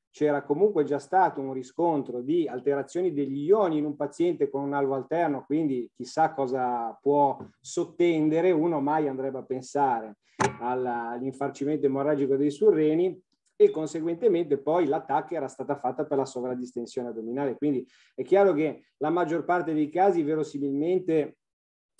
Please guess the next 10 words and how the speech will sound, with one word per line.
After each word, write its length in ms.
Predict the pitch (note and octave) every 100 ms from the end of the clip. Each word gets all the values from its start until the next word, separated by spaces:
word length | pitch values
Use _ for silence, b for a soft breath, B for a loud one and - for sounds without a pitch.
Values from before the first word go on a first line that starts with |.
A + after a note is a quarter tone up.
| _ -
è, 340 | C#3 D#3+ -
eh, 580 | C3+ C3 B2+ B2 B2 A#2+
è 100 | -
incidentale, 840 | E3 E3 D#3+ D#3 D3+ D#3 G3+ G3+ D3+
salvo 640 | - F3+ A#3 A3+ B3 -
quei 260 | E3 E3 -
casi 460 | D#3 F3+ G3 G#3
catastrofici 880 | D3+ C#3 E3+ - D3+ E3+ G#3 G3+ F#3
di 140 | C3 -
cui, 340 | C#3+ E3 F3